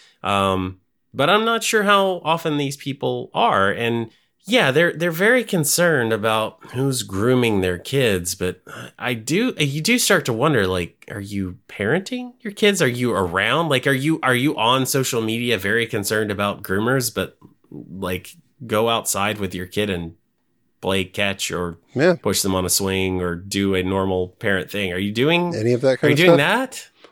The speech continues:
Speaker 2: Or is this all performative somehow for you to score internet points?
Speaker 1: Yeah. So if their audience believes the drag queens are the real groomers
Speaker 2: Mm-hmm.
Speaker 1: and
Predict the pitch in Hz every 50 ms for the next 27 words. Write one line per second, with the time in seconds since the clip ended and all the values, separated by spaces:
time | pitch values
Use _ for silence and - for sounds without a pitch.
0 | _ _ - 123 117 120 113 135 127 - 147 135 131 123 - - 127 - - -
1 | 127 120 117 113 107 101 98 - - 110 104 110 110 104 104 104 98 - _ _
2 | _ _ _ _ _ _ _ _ - 123 113 113 117 110 107 - - 123 113 113
3 | 107 117 113 107 101 92 - - - 98 - - - - - - _ _ _ -
4 | 123 110 92 78 - - _ _ _ _ _ _ _ _ _ _ _ _ _ _
5 | _ _ _ _ _ _ _ _ - - - - 175 165 160 160 160 151 - -
6 | 143 165 160 - - 208 208 208 208 208 190 - - 147 151 147 143 135 123 117
7 | 110 104 104 - 107 110 110 113 113 113 110 107 104 101 101 - - - _ _
8 | - 104 98 113 117 120 113 101 - 98 90 85 85 87 90 - - - - _
9 | - 107 104 101 101 98 95 92 85 85 82 78 92 101 110 107 98 87 - 90
10 | 87 82 82 82 85 87 87 - - - - 135 123 - - 92 90 90 90 90
11 | 90 90